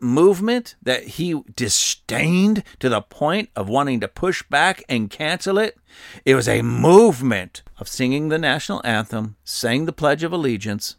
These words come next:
praying, and teaching kids about a relationship with God and how to have good morals. Does that sound, ladies and gentlemen, honestly, does that sound like a movement that's destructive or harmful?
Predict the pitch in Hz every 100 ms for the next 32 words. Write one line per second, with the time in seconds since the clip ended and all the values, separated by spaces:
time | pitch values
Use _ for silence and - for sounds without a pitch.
0 | _ - - 151 180 185 120 127 147 _
1 | 113 113 - 156 - 165 147 143 131 _
2 | _ - 220 151 110 147 - - - 120
3 | 107 117 113 - - _ _ _ - 90
4 | 101 120 131 156 - 143 - 107 104 117
5 | 131 190 208 _ _ _ _ - 180 190
6 | 123 123 - - 135 131 123 107 98 127
7 | 135 135 - - 120 143 104 - - -
8 | _ 120 117 180 247 - 254 233 202 -
9 | - - 226 285 240 262 247 151 127 -
10 | 240 294 214 110 107 175 285 - 262 226
11 | 185 135 131 170 170 190 170 120 - 123
12 | - 160 160 - - 117 101 131 139 156
13 | 196 226